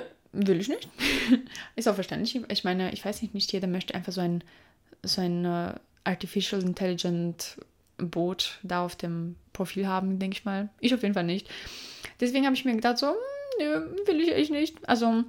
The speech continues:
ja, letztendlich hab ich dann mir gedacht, irgendwann, ja, ich lösche die App, weil, ja, jedenfalls mein Freund hat mal irgendwelche Gerüchte gehört, dass das Ding irgendwie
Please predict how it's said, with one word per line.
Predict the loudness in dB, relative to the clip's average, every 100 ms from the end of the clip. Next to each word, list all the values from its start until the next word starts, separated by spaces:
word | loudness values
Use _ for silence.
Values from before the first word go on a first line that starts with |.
| -4 -20 -20 -20 _ -12 -2
ja, | 0 0 -4 -4
letztendlich | 0 0 2 0 0
hab | 0
ich | -2 0
dann | 0 2 2
mir | 0
gedacht, | 0 0 0 -4 -14 -16 -16 -6
irgendwann, | 0 2 2 2
ja, | 2 0
ich | -2 0
lösche | 2 0 0
die | 0
App, | 2 2 -2 -2
weil, | 2 4 4 4 2 -2 _ _ _ -6
ja, | -4 -4
jedenfalls | 2 4 4 -4 0
mein | 0 -2
Freund | -2 0 0 0 -2
hat | -4 -2
mal | 0 2 0 -4 -14 -18 -2
irgendwelche | 2 6 4 2 0 2 2 0 -6
Gerüchte | -2 2 4 4 2
gehört, | 2 0 0 -2
dass | -6 -6
das | -6 0
Ding | 4 6 4
irgendwie | 4 2 2 2 2